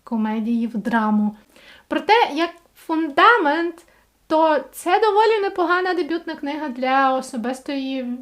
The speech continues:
бібліографії, е, і я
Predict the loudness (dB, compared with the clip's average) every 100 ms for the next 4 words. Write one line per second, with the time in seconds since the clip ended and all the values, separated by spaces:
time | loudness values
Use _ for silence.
0 | -14 -20 _ _ _ -8 -6 -2 -2 -2
1 | -2 -4 -4 -6 -6 -8 -10 -18 -20 -10
2 | -4 -2 -2 -4 -4 -4 -2 -2 -2 -4
3 | 0 4 6 6